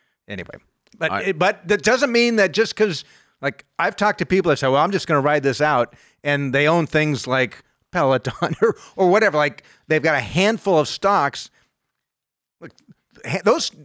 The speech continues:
Speaker 1: individual companies don't always come back. The economy is gonna push forward. A broadly diversified portfolio, when you own many of the leading companies in, in, in the United States and in the world, those, as long as the economy ever recovers,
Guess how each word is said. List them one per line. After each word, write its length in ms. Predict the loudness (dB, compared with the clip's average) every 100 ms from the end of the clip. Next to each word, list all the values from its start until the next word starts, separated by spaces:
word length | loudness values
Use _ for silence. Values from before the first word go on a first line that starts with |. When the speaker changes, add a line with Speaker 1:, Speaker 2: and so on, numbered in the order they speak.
| -4
Speaker 1:
individual 480 | -2 0 -2 -2 -2
companies 440 | 0 -2 0 -2
don't 240 | 0 2 2
always 240 | 0 0
come 220 | -4 -2
back. 500 | -2 -2 -6 -16 -20 _ _ _ _ _ _ _ _ _ -2
The 100 | -2
economy 500 | 0 2 2 2 -2
is 60 |
gonna 180 | -2 -4
push 260 | -4 -4 -4
forward. 580 | -4 -2 -2 -4 -8 -20 _ _ _ _ _ -16
A 80 | -2
broadly 340 | 0 2 2
diversified 600 | 2 2 0 0 -2 -2
portfolio, 520 | 0 -2 0 -2 0
when 140 | 0 0
you 140 | 0
own 380 | 0 0 0 -4 -12 _ _ _ _ _ _ _
many 440 | -2 0 2 2
of 120 | 2
the 220 | 2 0 2
leading 320 | 0 0 -2
companies 520 | -4 -4 -2 -4 -4
in, 220 | -8 -8 -8
in, 440 | -8 -8 -8 -12 _ _ _
in 140 | -12
the 40 | -6
United 200 | -4 -4
States 200 | -4 -4
and 140 | -4 -4
in 60 |
the 80 | -4
world, 300 | 0 2 0 -6 _ _
those, 400 | -4 0 0 0 -8
as 160 | -6
long 180 | -2 -2
as 80 | 0
the 80 | -4
economy 500 | -2 -4 -2 -2 -4
ever 200 | -4 -2
recovers, 580 | -4 -4 -6 -4 -4 -4